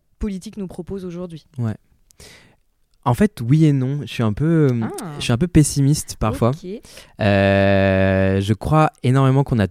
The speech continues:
Speaker 2: je crois que la fiction a un pouvoir incroyable dans le sens où je pense qu'on en a terriblement besoin.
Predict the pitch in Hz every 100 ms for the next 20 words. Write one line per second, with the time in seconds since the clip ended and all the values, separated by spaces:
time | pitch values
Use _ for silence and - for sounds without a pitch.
0 | - 101 98 156 107 - - - 143 104
1 | - 101 95 101 110 110 117 95 90 117
2 | - 98 - 101 101 92 90 - 127 120
3 | 104 101 98 92 135